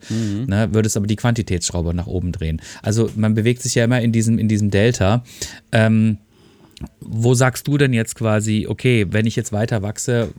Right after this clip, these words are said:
Speaker 2: wo muss, wo muss ich hin oder was muss ich ändern oder wa-, muss jemand noch dazukommen?
Speaker 1: Also ein Filmer von außen oder eine Filmerin von außen wäre natürlich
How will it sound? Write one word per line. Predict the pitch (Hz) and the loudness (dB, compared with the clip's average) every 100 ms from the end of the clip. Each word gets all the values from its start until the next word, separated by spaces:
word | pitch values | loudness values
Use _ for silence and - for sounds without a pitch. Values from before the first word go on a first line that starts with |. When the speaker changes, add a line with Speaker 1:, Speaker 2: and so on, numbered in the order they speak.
| - - - - 55 - | -16 -14 -14 -14 -12 -6
Speaker 2:
wo | 113 117 | -2 0
muss, | 113 107 110 | 0 -2 -2
wo | 113 | -2
muss | 117 107 | -2 -4
ich | - | -4
hin | 120 101 | -4 -2
oder | 98 98 - - | -2 -4 -6 -10
was | 110 - | -8 -4
muss | 110 | -4
ich | 110 - | -4 -4
ändern | 107 110 85 - | -4 -2 -4 -6
oder | 90 90 | -6 -6
wa-, | 92 90 - | -6 -8 -6
muss | 113 117 | -4 -2
jemand | 117 110 98 | -2 -2 -4
noch | - | -8
dazukommen? | 95 - 110 92 73 73 _ _ _ _ _ _ _ _ - | -10 -8 -8 -8 -10 -12 _ _ _ _ _ _ _ _ -8
Speaker 1:
Also | 117 131 | -4 0
ein | 139 127 | 0 0
Filmer | 135 156 160 | -2 -2 -4
von | 127 113 | -4 -4
außen | - 131 156 151 | -2 -4 -2 -4
oder | 110 | -2
eine | 107 | -4
Filmerin | 139 139 117 | -4 -6 -4
von | 104 | -6
außen | 101 131 139 | -4 -4 -2
wäre | 113 | -4
natürlich | 104 120 113 - | -4 -6 -8 -12